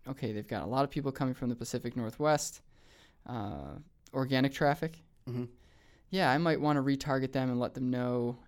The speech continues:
Speaker 1: um, what city am I advertising for?
Speaker 2: It's up to you. Say
Speaker 1: Yeah.
Speaker 2: you're advertising for cruises off Alaska.
Speaker 1: Cruises off Alaska, the
Speaker 2: Mm-hmm.
Speaker 1: Pacific Northwest. I would definitely wanna advertise the convenience of a flight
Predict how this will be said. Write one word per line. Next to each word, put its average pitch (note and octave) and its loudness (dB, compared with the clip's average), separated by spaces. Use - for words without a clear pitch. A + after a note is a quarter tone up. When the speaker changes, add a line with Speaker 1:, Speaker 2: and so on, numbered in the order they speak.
Speaker 1:
um, B2 -10
what B2 -4
city C#3 0
am A#2+ 4
I A2 0
advertising A2+ -6
for? - -8
Speaker 2:
It's - -16
up F#2 -16
to - -18
you. G2 -12
Say F3+ 0
Speaker 1:
Yeah. F3 4
Speaker 2:
you're D3+ 4
advertising A2+ -2
for A#2+ -6
cruises F#2+ -6
off G2 -8
Alaska. - -8
Speaker 1:
Cruises E3 -2
off C#3 4
Alaska, B2 2
the B2 -2
Speaker 2:
Mm-hmm. C3 -4
Speaker 1:
Pacific C#3+ -10
Northwest. C3 -6
I - -4
would A#3 0
definitely F3+ 4
wanna D3 4
advertise C3 2
the B2 -8
convenience B2 2
of A#2+ -2
a A#2+ -10
flight B2 0